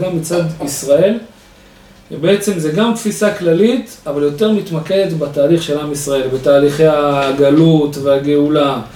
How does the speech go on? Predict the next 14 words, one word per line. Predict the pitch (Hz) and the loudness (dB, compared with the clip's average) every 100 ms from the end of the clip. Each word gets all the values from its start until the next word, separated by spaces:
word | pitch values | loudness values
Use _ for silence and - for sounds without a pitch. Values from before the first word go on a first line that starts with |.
| - - - - 139 | -20 -20 -20 -12 0
ביחס | 147 160 160 151 | 2 2 0 -6
בין | 151 156 | -6 -4
ישראל | 147 - 147 156 151 | -4 -4 -2 -2 -2
לאומות | 151 151 156 147 | -2 0 0 2
העולם, | 151 151 147 135 131 | 0 2 0 -4 -6
בכל | 135 175 | -6 -4
מיני | 175 175 160 | -4 -2 -2
תהליכים | 165 156 151 - 180 170 160 | 0 0 -2 -8 -10 -10 -6
פנימיים | 160 165 170 | -4 -2 -2
בתוך | 156 151 - 165 | -4 -2 -4 0
האומה. | 170 170 165 156 - - - - - - - | 0 2 2 0 -2 -14 -20 -20 -20 -20 -14
כל | - 220 220 | 0 2 2
זה | 202 214 | 2 2
בסוף | 202 160 202 208 208 - | 0 -2 -2 -2 -2 -8